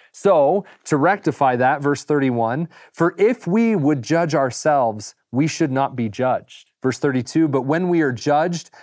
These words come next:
we are chastened of the Lord that we should not be condemned with the world." I can't think of anything that brings more happiness than thinking each week, as I partake of the sacrament, as I sit there and ponder,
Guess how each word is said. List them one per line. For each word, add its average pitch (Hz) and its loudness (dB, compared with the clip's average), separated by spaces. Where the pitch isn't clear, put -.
we 147 0
are 143 0
chastened 170 -2
of 135 -2
the 135 0
Lord 127 0
that 120 -4
we 131 -2
should 139 -2
not 120 -2
be 117 -4
condemned 104 -8
with 101 -12
the - -18
world." 104 -14
I 160 0
can't 165 -4
think 143 -2
of 131 -2
anything 143 -2
that 131 0
brings 127 -4
more 123 -2
happiness 131 -2
than 117 -6
thinking 123 -4
each 143 -2
week, 123 -2
as 127 -2
I 139 2
partake 151 -2
of 143 0
the 135 -2
sacrament, 131 -2
as 120 -4
I 131 2
sit 143 -4
there 131 2
and 113 -6
ponder, 123 -2